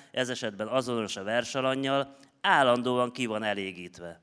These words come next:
És szexuális vágy nélkül eleve nehéz verset írni. De szerelmes verset szinte lehetetlen.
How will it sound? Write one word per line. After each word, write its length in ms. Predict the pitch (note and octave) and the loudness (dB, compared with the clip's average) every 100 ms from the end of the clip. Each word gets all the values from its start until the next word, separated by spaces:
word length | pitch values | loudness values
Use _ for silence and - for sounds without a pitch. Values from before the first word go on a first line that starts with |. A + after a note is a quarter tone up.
| _ _ _ _ | _ _ _ _
És 400 | C3 B2+ G#2 - - | -4 -2 -2 -8 -10
szexuális 720 | - F3 - A#2+ G2+ F#2 - | -6 -4 0 0 0 -2 -2
vágy 280 | A#2+ B2+ | 0 0
nélkül 400 | A#2 A2 G#2 G#2 | -2 -6 -6 -10
eleve 380 | - B2 A2 G2+ | -4 -2 -2 -4
nehéz 380 | A2 A#2 A2+ G#2+ | -6 -6 -6 -6
verset 440 | G2+ G2 - F2+ | -6 -8 -10 -14
írni. 360 | F2+ F2 E2+ E2 _ _ _ _ | -14 -14 -14 -20 _ _ _ _
De 220 | G#2+ G2 | -6 -6
szerelmes 580 | - G2 B2 C3+ C3 A#2 | -6 -6 -4 -4 -4 -6
verset 560 | A2+ G#2 - F#2 - _ | -6 -6 -8 -12 -14 _
szinte 540 | - C#3+ C3 G2+ F2+ - | -12 -12 -8 -8 -10 -12
lehetetlen. 640 | G2 F2 E2+ D#2 D2 D2+ | -14 -12 -16 -18 -18 -20